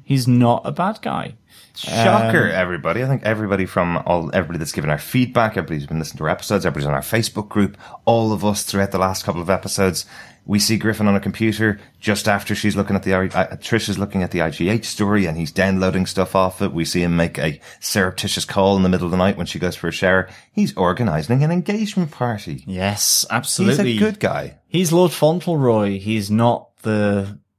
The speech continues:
Speaker 1: controller of a superstar destroyer or something like
Speaker 2: <laughs>
Speaker 1: that in the end. The thing about this that I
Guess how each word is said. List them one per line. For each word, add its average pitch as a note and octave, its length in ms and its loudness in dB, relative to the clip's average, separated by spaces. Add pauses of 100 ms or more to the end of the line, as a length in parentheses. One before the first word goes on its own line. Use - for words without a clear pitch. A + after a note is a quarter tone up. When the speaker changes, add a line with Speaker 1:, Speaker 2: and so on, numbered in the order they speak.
(580)
Speaker 1:
controller G#2+ 540 2
of G2 340 0
a G2 60 0
superstar G2 800 -4
destroyer F#2+ 520 -4
or F2 220 0
something F#2+ 400 -2
like G2 240 -2
Speaker 2:
<laughs> - 0 -
Speaker 1:
that F#2 280 -6 (120)
in G#2 240 2
the G#2+ 120 2
end. G2+ 420 2 (480)
The D3+ 180 -2
thing G3+ 280 4
about C3+ 540 0
this A2 340 -2
that G#2 140 -6
I G#2 240 0